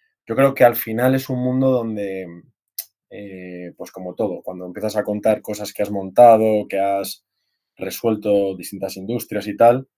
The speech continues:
pues se te valora más. Pero para empezar, como bien dices, yo creo que lo mejor es encontrar una pieza pequeña, por ejemplo, construyo cuadros de mando, sé transformar datos, ya trabajo con Spark, conozco Python. Creo que a partir de ahí se va construyendo la carrera.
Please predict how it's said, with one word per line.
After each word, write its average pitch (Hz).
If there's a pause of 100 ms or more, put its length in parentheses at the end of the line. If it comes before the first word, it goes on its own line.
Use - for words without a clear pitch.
(340)
pues -
se -
te 90
valora 92
más. 98
Pero 101
para 95
empezar, 107
como 113
bien 113
dices, 123 (540)
yo 131
creo 147
que 143
lo 139
mejor 135
es 127
encontrar 123
una 117
pieza 127 (960)
pequeña, 190
por -
ejemplo, 95
construyo 147
cuadros 131
de 101
mando, 85
sé 131
transformar 135
datos, 92
ya 113
trabajo 143
con 107
Spark, 101 (140)
conozco 131
Python. 107 (840)
Creo 113
que 123
a 110
partir 107
de 107
ahí 107
se 107
va 98
construyendo 92
la 80
carrera. 78